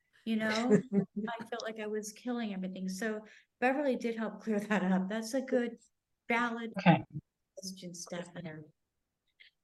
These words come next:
Speaker 2: So I, I, again, I,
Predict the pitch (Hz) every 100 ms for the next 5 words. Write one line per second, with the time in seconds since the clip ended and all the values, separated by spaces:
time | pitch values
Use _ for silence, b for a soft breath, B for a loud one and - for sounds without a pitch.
0 | _ _ - - 277 277 - _ _ -
1 | - 262 - _ - 370 - 277 302 302
2 | 302 285 - _ _ _ _ _ 370